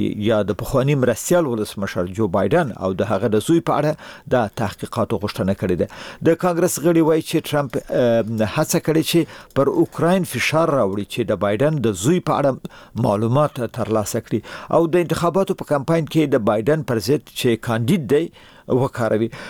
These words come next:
په دوهم مورد کې ټرمپ تورن دی چې د استهزاء لپاره په روانه پلټنه کې زرګونه اسناد دې جرګې ته نه دي سپارلي چې ورڅخه یې د حقایقو په موندلو کې، اه، د ورسپارلو غوښتنه کانګرس کړې وه. او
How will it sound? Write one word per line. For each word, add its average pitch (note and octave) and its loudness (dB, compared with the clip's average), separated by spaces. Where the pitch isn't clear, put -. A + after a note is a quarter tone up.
په F3+ 4
دوهم G3 0
مورد F#3+ 2
کې F3+ 0
ټرمپ D#3 -2
تورن C#3+ 2
دی C#3 4
چې C3+ -2
د A2 4
استهزاء A2 0
لپاره E3 2
په C3+ 2
روانه A2 2
پلټنه C#3+ 0
کې D#3 4
زرګونه A#2+ 2
اسناد D3+ 0
دې D#3 4
جرګې D#3 2
ته D#3+ 2
نه E3 2
دي C#3 4
سپارلي A2 0
چې - -4
ورڅخه G#2 -2
یې A2 4
د A2 2
حقایقو C3 2
په A2 -2
موندلو G#2+ 0
کې، A2 2
اه، - -2
د - -
ورسپارلو B2 2
غوښتنه A2+ 0
کانګرس G2+ 0
کړې G#2+ 2
وه. G2 2
او D3 2